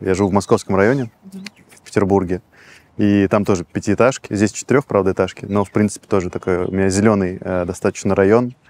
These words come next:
Speaker 1: много пятиэтажек, так что ощущение такое, да, что просто на другую станцию метро переехал.
Speaker 2: Но сначала ты жил в районе, э, Алматы-арены, да?
Speaker 1: Да.
Speaker 2: И рассказывал, э, смешную историю, что там все дома, ну, действительно одинаковые,
Speaker 1: Да.
Speaker 2: и ты даже не в ту квартиру, да, как-то?
Speaker 1: Да, я тоже, я вечером бегал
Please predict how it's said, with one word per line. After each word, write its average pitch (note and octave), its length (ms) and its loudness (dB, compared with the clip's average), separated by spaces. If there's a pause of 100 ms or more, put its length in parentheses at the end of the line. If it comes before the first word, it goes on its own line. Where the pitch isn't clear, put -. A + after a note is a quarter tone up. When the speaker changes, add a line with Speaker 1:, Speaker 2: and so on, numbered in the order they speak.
(320)
Speaker 1:
много G2 260 0
пятиэтажек, A2 520 0
так F#2+ 160 -4
что - 180 -4
ощущение G2 320 0
такое, G2 260 -2
да, F#2+ 100 0
что - 140 -16
просто - 300 -4
на F#2+ 120 -2
другую G2 260 -2
станцию F#2+ 360 -4
метро G#2+ 180 -6
переехал. - 380 -10 (320)
Speaker 2:
Но G#3+ 80 4
сначала C4+ 460 6
ты F4 180 4
жил D4 160 6
в B3+ 40 6
районе, B3+ 480 6
э, - 40 -2
Алматы-арены, G#3+ 880 4
да? G#3 200 6 (280)
Speaker 1:
Да. G2+ 240 4
Speaker 2:
И G#3+ 60 4
рассказывал, A3+ 720 4
э, G#3 180 4
смешную A3+ 400 4
историю, E4+ 300 4
что B3 160 4
там A3+ 360 4
все - 220 2
дома, A3 380 6
ну, A#3 180 4
действительно G3+ 640 2
одинаковые, G#3+ 720 2
Speaker 1:
Да. A2+ 140 -2 (160)
Speaker 2:
и A#3 60 2
ты A#3 80 6
даже C4 260 6
не B3 100 6
в B3+ 60 -4
ту D4 120 2
квартиру, A#3+ 380 4
да, A3+ 140 4
как-то? - 280 2 (200)
Speaker 1:
Да, B2+ 180 6
я A#2 160 4
тоже, A2+ 340 2
я A2+ 60 6
вечером B2 340 4
бегал C#3+ 380 2